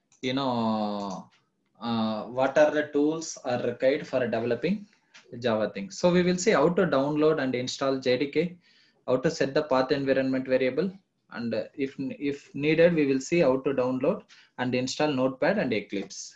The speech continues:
right? So what you can do is you can go to Google. You can go, go to Google.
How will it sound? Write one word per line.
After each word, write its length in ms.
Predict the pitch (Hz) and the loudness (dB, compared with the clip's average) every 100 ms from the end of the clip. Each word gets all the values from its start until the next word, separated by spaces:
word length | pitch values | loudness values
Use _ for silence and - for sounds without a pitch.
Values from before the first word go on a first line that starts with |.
| 107 | -2
right? 260 | 117 - - _ _ _ _ | -2 -4 -14 _ _ _ _
So 200 | - 185 | -4 2
what 180 | 165 180 | 4 4
you 60 | 226 | 2
can 200 | 214 190 | 2 2
do 80 | 185 | 2
is 300 | 180 208 - | 2 0 -4
you 100 | 156 | -4
can 180 | 156 151 | -2 2
go 140 | 175 | 2
to 120 | 175 | 2
Google. 340 | 160 165 180 208 - _ _ _ - _ _ _ _ - - - _ _ _ _ _ _ _ _ _ _ - - _ _ _ _ _ _ _ - - _ _ _ _ _ _ _ _ _ _ - | -2 0 0 -2 -8 _ _ _ -20 _ _ _ _ -20 -20 -20 _ _ _ _ _ _ _ _ _ _ -20 -20 _ _ _ _ _ _ _ -20 -20 _ _ _ _ _ _ _ _ _ _ -8
You 80 | 143 | -4
can 200 | 151 147 | 0 0
go, 240 | 139 160 175 - 135 | 2 2 2 -4 0
go 160 | 151 | 2
to 120 | 165 | 2
Google. 340 | 151 151 156 | 0 0 0